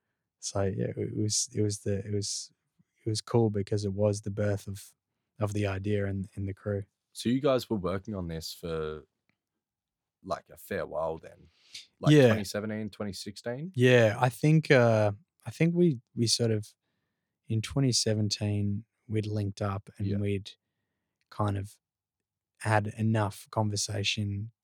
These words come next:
Speaker 1: to figure out what we wanted to do and how we were gonna do it. And then over the, like, yeah, the later half of twenty seventeen and the first, maybe the chunk of twenty eighteen. In fact, po-, possibly even not. I think we'd actually done everything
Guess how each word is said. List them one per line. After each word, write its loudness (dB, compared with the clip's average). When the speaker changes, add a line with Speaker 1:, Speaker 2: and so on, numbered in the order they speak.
Speaker 1:
to -2
figure -2
out -2
what -2
we 0
wanted 0
to -6
do 0
and -2
how -2
we -2
were -4
gonna -4
do -2
it. -8
And 0
then 0
over 0
the, -10
like, -8
yeah, 0
the -4
later -4
half -6
of -14
twenty 2
seventeen 0
and -2
the -4
first, -4
maybe -6
the -10
chunk -6
of -16
twenty -6
eighteen. -6
In 4
fact, 6
po-, 6
possibly 6
even 6
not. 8
I 4
think 2
we'd 6
actually 4
done 4
everything 0